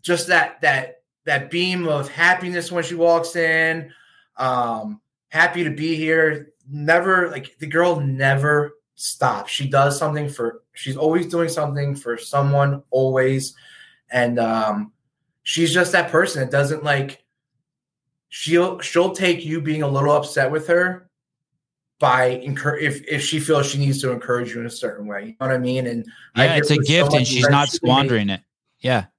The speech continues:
Speaker 1: Yeah,
Speaker 2: It's a gift,
Speaker 1: and
Speaker 2: and she's not squandering it.
Speaker 1: she, uh, she, she found CrossFit through, I, I don't know if she started before Dave or she really got serious about it with Dave about opening up their gym together and stuff like that. And, uh,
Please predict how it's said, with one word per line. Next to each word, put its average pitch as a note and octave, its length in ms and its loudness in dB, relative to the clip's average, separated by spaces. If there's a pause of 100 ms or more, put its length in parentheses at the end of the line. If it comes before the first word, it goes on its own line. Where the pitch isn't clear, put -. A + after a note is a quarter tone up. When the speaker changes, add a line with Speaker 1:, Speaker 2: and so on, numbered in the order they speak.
Speaker 1:
Yeah, C#3 160 -2
Speaker 2:
It's - 80 -4
a B2+ 80 2
gift, B2 240 2
Speaker 1:
and C3+ 80 -2
Speaker 2:
and A#2 100 0
she's A2 160 -6
not A#2 160 0
squandering G2 420 -4
it. G#2 60 -12 (320)
Speaker 1:
she, C3+ 340 -2
uh, B2 280 2
she, D3 460 -4
she F3+ 340 -2
found E3 540 2
CrossFit E3 680 2
through, C#3 600 -2 (200)
I, - 120 -14 (140)
I G#3 40 -8
don't D#4 120 -6
know E4+ 100 0
if - 60 -4
she - 120 -6
started C#3 380 2
before C#3 340 -6
Dave D#3 380 0
or A#2+ 120 -4
she C3+ 180 -6
really E3+ 220 2
got D3+ 120 4
serious C#3+ 440 -2
about D3 240 4
it C3+ 120 -4
with C#3 240 -2
Dave D3 280 -2
about C3 280 0
opening C3 300 -2
up C3 160 0
their A#2+ 100 -8
gym B2+ 280 -6
together B2+ 400 -2
and B2 120 -6
stuff C3 300 -6
like B2+ 200 -4
that. C3+ 440 -4
And, A#2 240 -8
uh, A2+ 220 -6